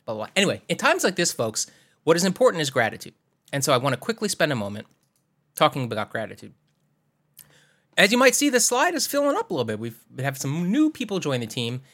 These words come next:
It might help that we've lowered our cost of entry to the Patreon to one dollar. <laughs> Um,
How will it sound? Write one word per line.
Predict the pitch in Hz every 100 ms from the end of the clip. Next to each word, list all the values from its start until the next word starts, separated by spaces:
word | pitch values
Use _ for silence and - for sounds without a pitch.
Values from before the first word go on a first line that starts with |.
| _
It |
might | 233 262
help | 185 185
that | 170
we've | 139 139
lowered | 196 185 147 127 _ _
our | 139 127 123 -
cost | - 214 214
of | 175
entry | 190 170
to | 160
the | 135
Patreon | 180 170 143
to | 127
one | 131 220
dollar. | 127 113 156 - _
<laughs> | 180 -
Um, | 214 226 196